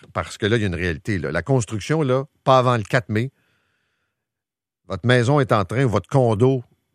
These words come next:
d'être construit. Ça sera pas prêt pour la date de livraison. Votre maison est vendue. L'acheteur déménage. Il arrive quoi ? Est-ce que j'ai des recours ?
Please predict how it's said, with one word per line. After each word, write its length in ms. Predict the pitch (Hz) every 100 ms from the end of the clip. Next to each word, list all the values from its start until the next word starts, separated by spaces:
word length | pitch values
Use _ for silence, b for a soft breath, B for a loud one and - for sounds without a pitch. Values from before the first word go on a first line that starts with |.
| _
d'être 220 | 107 95
construit. 680 | - 139 104 - 104 120 - _ _ _ _ _ _ _ _ _ _
Ça 160 | - 87
sera 180 | - 107
pas 140 | 135
prêt 220 | - 135
pour 120 | 120
la 120 | 104 95
date 200 | 117 98
de 100 | 101
livraison. 680 | 92 87 87 80 101 127 -
Votre 240 | 82 123 135
maison 320 | 127 113 135
est 80 | 117
vendue. 540 | 104 95 85 113 147 _ _ -
L'acheteur 580 | 123 113 - 139 131
déménage. 720 | 95 117 113 104 110 131 127 _ _ _ _ _
Il 80 | 98
arrive 320 | 95 101 -
quoi ? 300 | - 101 123 - _ _ _ _ _ _ -
Est-ce 160 | 87
que 380 | - 117 113 95
j'ai 140 | 80 90
des 160 | 98
recours ? 640 | 95 90 120 135 139 -